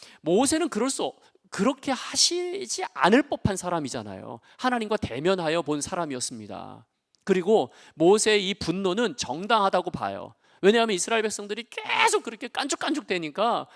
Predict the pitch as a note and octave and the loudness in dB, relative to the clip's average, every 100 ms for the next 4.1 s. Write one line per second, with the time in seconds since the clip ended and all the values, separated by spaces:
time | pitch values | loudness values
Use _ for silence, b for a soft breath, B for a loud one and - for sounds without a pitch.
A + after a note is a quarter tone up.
0 | B - G3+ C#4 F4+ - A4 A#4 G4+ C#4+ | B -4 -2 -2 -6 -6 -6 -6 -6 -6
1 | B3+ - G#3+ C#4 G#3 - B - - G#3+ | -8 -8 -8 -6 -8 -8 B 4 6 6
2 | E3+ B B C#4 D#4+ C4+ D4 F4+ D4+ C#4 | 2 B B 6 10 8 8 4 2 4
3 | A#3+ B3+ B3 B3 G3+ G#3+ F#3+ E3 G#3 C4 | 2 2 -4 -4 -4 -2 -2 0 2 4
4 | D#3 | 2